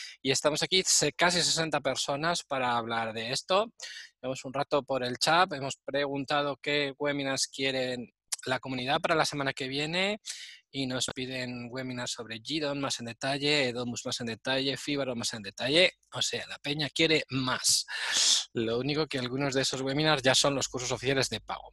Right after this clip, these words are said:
Espero que nos escuchéis bien y nos veáis bien. Hubo un poquito de ruido. Eh, si se oye mal,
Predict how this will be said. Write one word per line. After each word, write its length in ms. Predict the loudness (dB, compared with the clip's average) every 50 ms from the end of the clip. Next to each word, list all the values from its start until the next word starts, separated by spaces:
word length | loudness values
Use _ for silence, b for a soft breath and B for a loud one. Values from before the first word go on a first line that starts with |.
| _ _ _
Espero 380 | 2 4 4 6 6 6 6 6
que 80 | 6 6
nos 120 | 4 4
escuchéis 480 | 4 2 2 0 2 4 6 6 4 4
bien 240 | 4 4 4 4 4
y 20 |
nos 160 | 2 2 2
veáis 220 | 2 2 2 2 4
bien. 200 | 2 2 4 2
Hubo 180 | 0 0 -2
un 100 | -4 -6 -10 _
poquito 460 | -16 -14 -10 -10 -10 -10 -8 -8 -6
de 100 | -6 -4
ruido. 360 | -4 -4 -4 -2 0 0 -2 -2 -4 B B B B B B B B B B
Eh, 180 | 2 4 6 8
si 140 | 8 8 8
se 140 | 8 8
oye 180 | 8 8 8 8
mal, 400 | 8 8 8 8 6 4 0